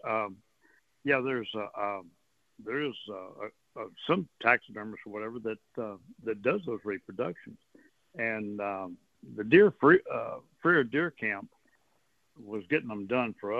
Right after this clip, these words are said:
us. Um, I don't know where he sends them off to, but, uh, but anyway, there was a deer that, uh, uh, this girl shot on the, on the ranch that we had, we had two blinds that this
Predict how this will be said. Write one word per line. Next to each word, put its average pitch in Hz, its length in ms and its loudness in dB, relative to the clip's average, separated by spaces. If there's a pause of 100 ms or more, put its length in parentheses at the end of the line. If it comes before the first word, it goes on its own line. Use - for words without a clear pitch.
(160)
us. 101 80 -10 (360)
Um, 98 340 -8 (220)
I 117 120 2
don't 131 120 4
know 107 100 -2
where 117 180 2
he 104 60 -2 (100)
sends 107 200 -6
them 95 140 -12
off 104 200 -4 (120)
to, 101 200 -12 (800)
but, 107 180 -2 (260)
uh, 95 200 -4 (120)
but 110 140 2
anyway, 104 520 2 (120)
there 127 120 0
was 113 140 -6
a 101 80 -4
deer 110 380 0
that, 98 420 -10
uh, - 1000 -16
uh, 95 240 -10 (560)
this 117 300 6
girl 123 280 12
shot 101 380 -2 (500)
on 107 160 -12
the, 98 80 -12 (140)
on 104 140 -6
the 98 80 -6
ranch 107 420 2
that 107 240 -4 (160)
we 135 160 8
had, 110 140 2 (320)
we 131 340 2
had 117 240 0 (800)
two 196 140 4
blinds 120 500 0
that 98 120 -16
this 120 140 -4